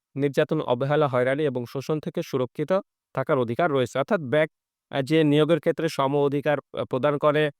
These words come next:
জাতি, ধর্ম, লিঙ্গ এগুলো তারা, আহ, কখনোই প্রাধান্য দেয় না। আপনি যে কোনো জাতি, ধর্ম, লিঙ্গের, আহ, বা প্রতিবন্ধী যে ধরনের প্রার্থী হন থাকেন না কেন, আপনাকে সমান, আহ, সুযোগ বা সমান অধিকার তারা প্রদান করবে। আরেকটি বিষয় যেটি তারা শেষের দিকে এখানে উল্লেখ করেছে যে,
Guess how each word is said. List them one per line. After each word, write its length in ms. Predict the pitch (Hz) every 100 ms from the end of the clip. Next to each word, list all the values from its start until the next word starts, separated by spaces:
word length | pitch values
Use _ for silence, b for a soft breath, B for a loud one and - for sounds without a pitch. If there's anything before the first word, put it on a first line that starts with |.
| _ - 120
জাতি, 300 | 139 131 151
ধর্ম, 460 | 139 135 139 139
লিঙ্গ 420 | - 131 143 143
এগুলো 280 | 143 123 139
তারা, 260 | 135 131 131 127 _ _ -
আহ, 60 | 117
কখনোই 300 | 135 151 147
প্রাধান্য 400 | 139 123 135 135
দেয় 180 | 127 127
না। 120 | 143
আপনি 180 | 131 131 123 113
যে 140 | 113 135
কোনো 300 | 143 143 135 _ -
জাতি, 260 | 123 127 147
ধর্ম, 280 | 135 135 127
লিঙ্গের, 440 | 127 131 131 113
আহ, 360 | 78 117 - 113
বা 160 | 120
প্রতিবন্ধী 520 | 131 143 147 139 139
যে 160 | 131 131
ধরনের 280 | 131 139 143
প্রার্থী 300 | 135 120 127
হন 240 | 123 123
থাকেন 280 | 123 - 139
না 100 | 139
কেন, 160 | 139 151 185 _ _
আপনাকে 340 | 123 127 131 131
সমান, 320 | - 147 156 156 _ _ _ -
আহ, 40 |
সুযোগ 440 | - 156 151 170
বা 140 | 131 131
সমান 300 | - 143 143
অধিকার 280 | 131 127 135
তারা 200 | 135 123
প্রদান 320 | 127 127 151
করবে। 300 | 165 165 202 - _ _ -
আরেকটি 300 | 139 147 170
বিষয় 240 | 160 185
যেটি 180 | 170 165
তারা 160 | 165 165
শেষের 260 | 156 160
দিকে 140 | 151 147
এখানে 200 | 170 143
উল্লেখ 240 | 127 139
করেছে 340 | - 156 156
যে, 180 | 160 185